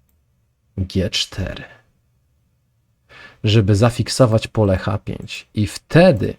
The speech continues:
H cztery i G pięć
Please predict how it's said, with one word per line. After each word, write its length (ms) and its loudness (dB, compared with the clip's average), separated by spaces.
H 280 0
cztery 600 0
i 180 2
G 200 0
pięć 460 2